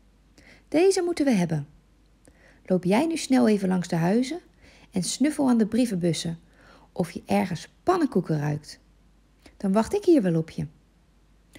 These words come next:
"Oké," zegt Bart. Hij rent snuffelend van brievenbus naar brievenbus.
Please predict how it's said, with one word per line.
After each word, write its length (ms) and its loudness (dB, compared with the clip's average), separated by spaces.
"Oké," 400 2
zegt 240 -6
Bart. 340 -2
Hij 200 2
rent 240 0
snuffelend 680 -2
van 240 -4
brievenbus 680 -2
naar 180 -2
brievenbus. 720 -6